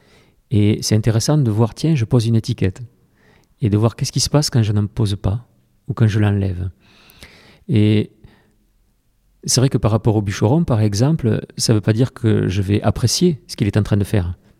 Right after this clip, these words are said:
Par contre, lui, il y a, il y a aucun souci. Au même titre que la chasse, c'est pas, c'est pas ma, ma tasse de thé, on va dire. Et, euh, du coup, euh, je n'ai rien contre les chasseurs. Euh, j'en connais pas mal,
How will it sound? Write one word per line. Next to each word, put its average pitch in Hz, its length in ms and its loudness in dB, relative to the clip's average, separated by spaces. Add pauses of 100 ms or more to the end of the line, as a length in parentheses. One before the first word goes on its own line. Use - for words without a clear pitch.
(160)
Par - 120 -4
contre, 107 280 -2
lui, 98 160 -2
il 139 40 0
y 120 60 2
a, 101 60 -2
il 98 60 -2
y 92 40 -2
a 92 40 -2
aucun 95 200 -2
souci. - 420 -4 (500)
Au - 80 0
même 107 160 4
titre - 220 -4
que 98 120 -4
la 92 60 -2
chasse, - 340 0
c'est - 200 -8
pas, 95 360 -2
c'est - 200 -8
pas 95 120 -4
ma, 90 180 -4
ma 92 120 -2
tasse 95 180 0
de 98 80 0
thé, 139 160 2
on 147 40 0
va 113 100 0
dire. 110 320 0 (580)
Et, 107 300 4
euh, 101 420 0
du 98 180 -6
coup, 143 280 2
euh, 107 400 0 (720)
je 104 100 0
n'ai 107 80 2
rien 117 180 2
contre 117 320 0
les 104 60 2
chasseurs. - 500 -4 (720)
Euh, 98 720 0
j'en 90 140 -2
connais 95 220 0
pas 107 120 0
mal, 131 280 0